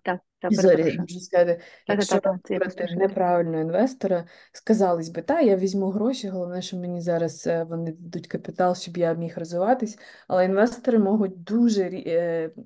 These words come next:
Speaker 2: сильно і загубити компанію, да? Вони можуть, якщо, е, особливо деякі інвестори беруть board seat, тобто вони мають право голосу, вони можуть і вас, як C E O,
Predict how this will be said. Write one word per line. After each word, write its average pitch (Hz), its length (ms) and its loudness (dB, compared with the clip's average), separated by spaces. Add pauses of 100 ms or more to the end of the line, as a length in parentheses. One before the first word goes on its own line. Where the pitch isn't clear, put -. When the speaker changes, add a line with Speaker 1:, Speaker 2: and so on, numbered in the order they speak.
(280)
Speaker 2:
сильно 214 440 0
і 180 80 -4
загубити 180 580 -6
компанію, 160 640 -8
да? 180 220 -2
Вони 175 220 -2
можуть, 170 420 -6 (380)
якщо, 165 260 0
е, - 300 2
особливо 175 600 -2
деякі 180 380 -2
інвестори 165 540 -4
беруть 160 320 -2
board 208 320 2
seat, 247 400 -2
тобто - 300 -8
вони 165 180 -6
мають 160 280 -4
право 165 360 -2
голосу, 220 480 2 (420)
вони 175 220 -4
можуть 160 440 -6
і 190 80 0
вас, 233 340 4
як 220 100 2
C 214 380 2
E - 20 8
O, 202 340 4